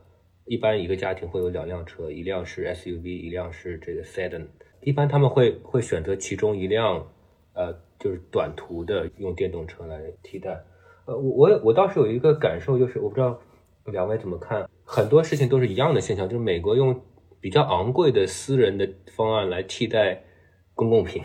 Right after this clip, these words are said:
<laughs> 就是特斯拉他自己也说，呃，马斯克他自己也说，我其实不需要补贴，我，我可以这个充电站我自己可以去建，你们政府给其他这个美国公司的补贴其实是浪费，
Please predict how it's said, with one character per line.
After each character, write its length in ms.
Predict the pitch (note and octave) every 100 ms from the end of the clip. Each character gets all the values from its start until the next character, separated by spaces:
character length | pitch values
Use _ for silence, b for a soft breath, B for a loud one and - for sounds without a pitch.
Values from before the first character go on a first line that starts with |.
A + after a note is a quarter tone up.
| -
<laughs> 80 | -
就 100 | -
是 160 | - B B B B B B B -
特 160 | E3
斯 100 | C#3
拉 80 | D3
他 140 | D3
自 120 | D3 C3+
己 80 |
也 120 | G#2+ -
说， 120 | G2+
呃， 200 | G#2+ A2+ A#2
马 200 | C3 C3+
斯 80 |
克 100 | -
他 120 | A2+ A#2
自 140 | B2+
己 80 | G2+
也 100 | E2+
说， 140 | G#2+
我 100 | F2+
其 140 | F#2 A#2+
实 80 |
不 160 | C#3 B2+
需 120 | -
要 120 | A#2
补 160 | F2+ -
贴， 280 | - D#2+ F2
我， 180 | F2+ E2 F2
我 140 | F#2
可 180 | - A2
以 220 | A2 F#2+ B B B -
这 140 | G#2+
个 260 | G2 F#2+ - B
充 180 | - B2
电 160 | A#2 G#2
站 200 | A2 F2
我 100 | D#2
自 160 | -
己 120 | G2 -
可 160 | F#2+
以 60 | F2
去 120 | F#2
建， 240 | G#2 F#2
你 120 | E2+ E2
们 300 | G2 G#2+ A2 B _
政 160 | A#2+ A2
府 180 | - G2
给 340 | - - -
其 140 | - G2
他 300 | G#2 G#2 G#2 _ _ _
这 160 | G2+
个 80 | F2+
美 120 | F2
国 120 | E2 F2+
公 180 | F#2+
司 80 | F#2
的 100 | F#2+
补 140 | - E2
贴 180 | - F2
其 100 | G2+
实 100 | G2
是 140 | G#2+
浪 180 | A#2 G2
费， 220 | C3+ A#2